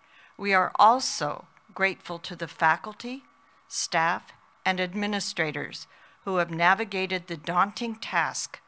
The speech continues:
of sustaining a supportive, quality academic environment. On behalf of the board,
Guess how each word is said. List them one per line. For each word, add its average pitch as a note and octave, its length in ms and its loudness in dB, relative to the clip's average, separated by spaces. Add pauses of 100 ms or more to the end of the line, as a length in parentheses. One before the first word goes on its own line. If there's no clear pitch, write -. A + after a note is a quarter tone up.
(180)
of E3+ 140 0
sustaining E3+ 920 -4
a D#3 100 -8
supportive, F#3 800 -6 (580)
quality F3+ 800 -4 (240)
academic D#3 800 -6
environment. D3+ 720 -6 (1200)
On F3+ 160 4
behalf F3 380 6
of F3+ 160 -14
the E3+ 80 -12
board, F#3 480 -2